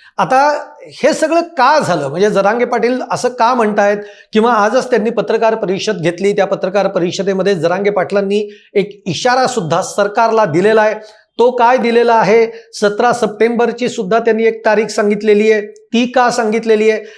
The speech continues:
आणि दसरा मेळाव्यामध्ये जर सरकारने पुढची पावले टाकली नाहीत भराभरा, तर आपण एक गंभीर इशारा या सरकारला देऊ, अशी भूमिका सुद्धा जरांगे पाटलांनी घेतलेली आहे.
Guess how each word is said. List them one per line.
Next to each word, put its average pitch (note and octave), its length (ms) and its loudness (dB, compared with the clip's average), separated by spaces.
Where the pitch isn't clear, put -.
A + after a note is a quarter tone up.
आणि C4+ 220 0
दसरा G#3+ 500 2
मेळाव्यामध्ये G#3+ 880 2
जर D#4 280 4
सरकारने B3+ 880 -2
पुढची G3+ 280 0
पावले A3+ 320 2
टाकली G3+ 340 0
नाहीत F3+ 320 0
भराभरा, G#3 520 2
तर C4 140 4
आपण A3 500 0
एक G3 280 -2
गंभीर F#3+ 400 2
इशारा G3+ 500 0
या F3+ 200 0
सरकारला G3 540 0
देऊ, F#3 300 2
अशी D#3+ 200 -2
भूमिका G#3+ 420 0
सुद्धा A#3+ 260 -2
जरांगे G#3+ 320 0
पाटलांनी G#3+ 460 -2
घेतलेली G#3 440 0
आहे. B3 160 0